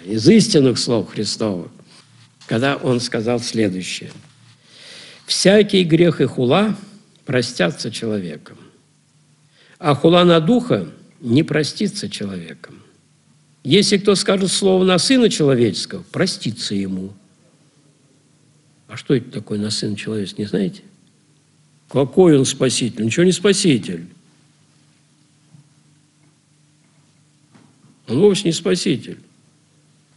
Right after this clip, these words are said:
Спаситель Будда, в котором я вырос, я знаю, и все мои предки, и никакого вашего Христа я принимать не хочу.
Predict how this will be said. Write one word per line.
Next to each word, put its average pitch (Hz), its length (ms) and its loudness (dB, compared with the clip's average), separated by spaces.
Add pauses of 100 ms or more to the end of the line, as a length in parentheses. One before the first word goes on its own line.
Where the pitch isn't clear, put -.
(720)
Спаситель 214 580 0
Будда, 175 540 2 (1700)
в - 60 -20
котором 170 320 2
я 170 140 4
вырос, 196 600 4 (680)
я 156 180 0
знаю, 185 640 2 (500)
и - 80 -4
все 175 200 0
мои 180 180 6
предки, 180 800 2 (480)
и - 40 -4
никакого 175 400 4
вашего 175 280 2
Христа 180 400 0
я 185 80 0
принимать 185 420 0
не 190 80 0
хочу. 175 640 2